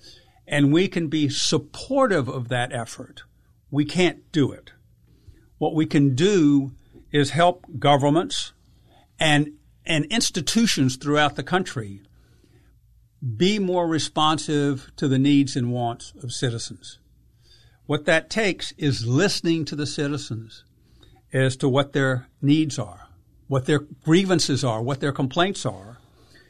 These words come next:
and then helping institutions, public and private, um, respond to those needs. Uh, and those needs frequently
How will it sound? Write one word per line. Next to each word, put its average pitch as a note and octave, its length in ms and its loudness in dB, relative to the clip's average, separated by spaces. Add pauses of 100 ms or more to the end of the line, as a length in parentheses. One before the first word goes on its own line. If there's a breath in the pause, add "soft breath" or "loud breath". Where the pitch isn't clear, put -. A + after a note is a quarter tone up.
(160 soft breath)
and C#3+ 140 2
then D3+ 140 4
helping F#3 800 -2
institutions, E3 840 -2
public C#3 460 -4
and G3+ 140 -6
private, D3 540 2 (640 soft breath)
um, C#3 520 2
respond F#3+ 560 0
to E3 80 -2
those C3 320 0
needs. C3+ 600 0 (680 loud breath)
Uh, C3+ 320 2
and D#3 160 0
those D#3 240 2
needs D#3+ 380 2
frequently D#3+ 880 -2